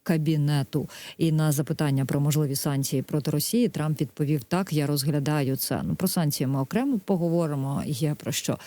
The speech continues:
А, власне, поки що я хочу у вас запитати, так А що, вже не його друг Владімір?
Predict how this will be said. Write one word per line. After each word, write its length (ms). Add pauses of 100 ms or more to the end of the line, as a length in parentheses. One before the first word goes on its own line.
(320)
А, 140
власне, 380
поки 280
що 160
я 80
хочу 340
у 20
вас 140
запитати, 800
так 160
А 40
що, 500 (100)
вже 300
не 160
його 320
друг 260
Владімір? 640